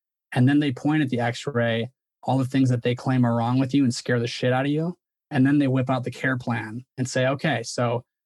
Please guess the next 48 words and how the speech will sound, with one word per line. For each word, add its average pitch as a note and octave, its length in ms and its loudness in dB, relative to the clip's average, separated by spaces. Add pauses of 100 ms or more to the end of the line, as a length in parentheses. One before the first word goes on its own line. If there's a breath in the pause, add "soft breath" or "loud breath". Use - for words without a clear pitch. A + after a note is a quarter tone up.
(100)
for C3+ 100 -2
us D#3+ 120 -2
to D#3+ 80 0
fix E3+ 280 -2
all E3 160 0
that E3+ 180 -2
stuff, C#3 320 -4
this B2 140 -4
is C3 80 -2
what C#3+ 160 2
it D#3+ 80 -4
costs. A#2+ 600 -4 (380)
And A#2+ 220 2
you A#2+ 60 4
gotta C3 160 2
sign C3 380 2
this. A#2+ 360 0 (100)
And A#2 360 2
we're A#2 120 2
only C3 180 4
gonna C3 160 2
fix C3 360 -6
all B2+ 200 -2
those B2 180 -2
things B2+ 200 2
that A#2+ 60 2
we A#2+ 100 2
just - 460 -4
scared C3 340 0
you A#2 100 2
with, A#2 300 -2 (200)
um, A2 240 -2
after B2 240 0
you B2 140 4
agree A#2 420 -2 (200)
to A2+ 380 -4
pay A#2 180 0
for A#2 120 -4
this A2+ 220 -6
and B2+ 120 -2
go B2 120 -2
through A#2 200 -2
with A#2+ 120 -8
the - 80 -20
care." - 360 -6 (520)
Um, A#2+ 200 -4
so - 160 -2
that's B2 460 -2